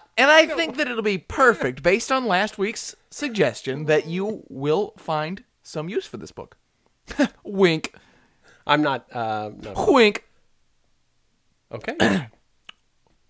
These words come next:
Speaker 1: Wink. Do you want it? Too bad. I'll tell you where to get it. Uh, you can get this audiobook, and only this one, 'cause it's the only one on the entire website internet space.
Speaker 2: Wait,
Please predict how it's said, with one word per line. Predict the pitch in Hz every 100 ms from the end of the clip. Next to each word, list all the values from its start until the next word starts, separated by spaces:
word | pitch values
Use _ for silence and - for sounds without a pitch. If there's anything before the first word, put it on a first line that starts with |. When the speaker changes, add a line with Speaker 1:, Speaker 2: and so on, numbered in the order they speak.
| _
Speaker 1:
Wink. | - - - _ _ _ _ _ _ _ _ _ _ _ _ _ _
Do | -
you | 208
want | 208 202 254
it? | 330 - _ _ _ _ -
Too | - 311
bad. | 247 180 156
I'll | 175
tell | - 240
you | 208
where | 190 185
to | 160
get | 139 131 104
it. | - _ - - - -
Uh, | 190 190 185 185 - -
you | 294
can | 277 311
get | 277 180
this | 226 -
audiobook, | 247 240 208 208 147 135 -
and | 160
only | 151 196 262 277
this | 202 185 185
one, | 190
'cause | 170 139
it's | 127
the | 127 113
only | 151 185
one | 190 180 170
on | 143
the | 131
entire | 123 - 160 170 185 -
website | 151 139 156 151 190 175 175 -
internet | 160 139 135
space. | - 113 90 - - _
Speaker 2:
Wait, | 170 139